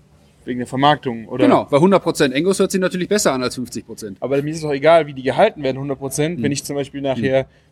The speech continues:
Speaker 2: Mhm.
Speaker 1: Wurst, Hackfleisch oder sonst
Speaker 2: Mhm.
Speaker 1: irgendwas kaufe, wo ich
Speaker 2: Mhm.
Speaker 1: nicht mehr sehe,
Speaker 2: Mhm.
Speaker 1: dass da hundert Prozent von dem einen Tier oder
Speaker 2: Mhm.
Speaker 1: von dem, von der Rasse drin ist.
Speaker 2: Kannst du,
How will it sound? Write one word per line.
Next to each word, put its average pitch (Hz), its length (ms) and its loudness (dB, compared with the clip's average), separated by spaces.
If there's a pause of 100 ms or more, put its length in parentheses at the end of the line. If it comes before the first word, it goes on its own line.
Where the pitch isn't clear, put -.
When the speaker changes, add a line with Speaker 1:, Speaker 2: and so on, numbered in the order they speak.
Speaker 2:
Mhm. 127 60 -14
Speaker 1:
Wurst, 160 280 -2
Hackfleisch 156 360 2
oder 135 80 0
sonst 196 160 2
Speaker 2:
Mhm. 185 60 0
Speaker 1:
irgendwas 135 200 -2
kaufe, 135 220 0
wo 135 40 0
ich 123 60 0
Speaker 2:
Mhm. 117 60 -2
Speaker 1:
nicht 180 160 -6
mehr 143 100 0
sehe, 143 380 2 (260)
Speaker 2:
Mhm. 143 240 -4
Speaker 1:
dass 127 140 -6
da 180 160 8
hundert 160 260 2
Prozent 156 320 2
von 143 160 -8
dem 131 100 -2
einen 135 220 -2
Tier 170 320 0
oder 135 160 4
Speaker 2:
Mhm. 135 40 -2
Speaker 1:
von 135 120 -2
dem, 123 320 -2
von 131 80 -8
der 127 100 4
Rasse 131 220 0
drin 127 240 -6
ist. 107 60 -6
Speaker 2:
Kannst 135 240 -2
du, 135 40 -2